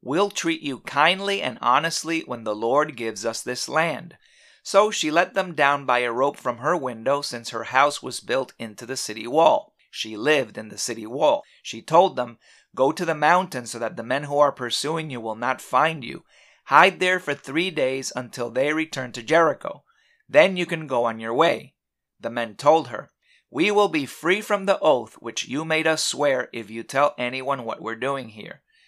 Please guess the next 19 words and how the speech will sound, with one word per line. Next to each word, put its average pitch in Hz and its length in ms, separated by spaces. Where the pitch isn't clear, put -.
When 110 160
we 127 180
invade 139 400
your 156 220
land, 160 500
tie 170 340
this 151 260
red 143 400
cord 180 480
in 117 200
the 117 80
window 135 580
through 165 260
which 160 300
you 147 120
let 120 180
us 113 180
down. 156 460
Also, 160 580